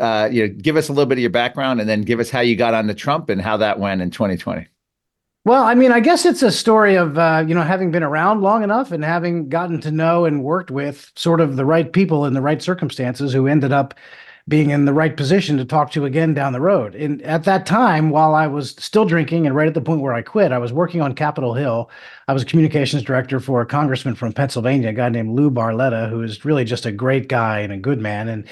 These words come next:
Speaker 2: he knew that I had problems and, uh, he hadn't given up on me. And so I was ab-, about halfway through my four years of working for him when, when I got sober.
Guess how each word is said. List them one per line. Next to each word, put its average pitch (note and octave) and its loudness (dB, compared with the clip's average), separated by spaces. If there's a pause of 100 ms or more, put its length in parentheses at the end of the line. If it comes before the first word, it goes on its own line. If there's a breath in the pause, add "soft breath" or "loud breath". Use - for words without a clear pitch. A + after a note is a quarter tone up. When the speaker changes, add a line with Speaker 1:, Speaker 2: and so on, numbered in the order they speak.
(180 loud breath)
Speaker 2:
he G#3 6
knew G#3 8
that D#3 4
I C3+ 2
had C3 0
problems A#2+ -2
and, A#2 -2
uh, A#2 -2
he B2+ 0
hadn't C#3 2
given C3 0
up B2 -4
on G#2+ -6
me. G2 -8 (420 loud breath)
And C3+ 0
so F3 4
I F#3 6
was F#3 4
ab-, C#3 -2
about F3+ 0
halfway G3+ 4
through G3+ 2
my D3+ 2
four F#3+ 2
years D#3 0
of A#2+ -10
working C#3+ -4
for A#2+ -8
him A#2+ 0 (320 loud breath)
when, C#3 0
when C#3+ 2
I D3 2
got F#3 2
sober. - -8